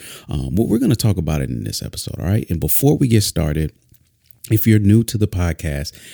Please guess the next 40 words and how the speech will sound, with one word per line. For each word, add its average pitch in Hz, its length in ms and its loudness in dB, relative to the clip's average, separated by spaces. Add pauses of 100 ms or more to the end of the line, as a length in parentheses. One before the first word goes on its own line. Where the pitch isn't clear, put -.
(160)
make 110 360 2
sure 98 300 4
that 78 240 -4
you 82 120 0
are 78 100 -2
subscribed. 78 580 -4
But 82 100 -4
do 101 140 4
me 107 140 4
a 101 40 0
favor, 76 300 -4
listen 95 360 -2
to - 120 -2
this 87 180 -2
entire 85 500 -4
episode 87 440 -4
first - 400 -2 (280)
so - 160 0
that 85 220 0
you 85 80 0
understand 80 480 -2
exactly 71 360 -4
what 64 220 -6
you're 57 80 -6
subscribing - 580 -8
to. - 220 -8 (500)
Okay. 85 320 -2 (300)
And 80 280 2
while 82 280 4
you 117 120 2
subscribe, 80 580 -4
please 101 420 2
leave 92 200 0
a 82 80 -4
five-star 82 720 0
rating 85 380 0
and 73 140 -2
review. 82 480 2 (360)
We 101 240 6
are 80 540 0